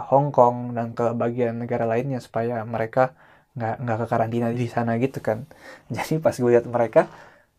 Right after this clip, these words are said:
ya self defense-nya, gue, gue jadi takut sih. Soalnya emang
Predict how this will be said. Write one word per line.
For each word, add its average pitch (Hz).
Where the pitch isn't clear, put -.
ya 127
self -
defense-nya, 131
gue, 160
gue 147
jadi 196
takut 160
sih. 127
Soalnya 143
emang 117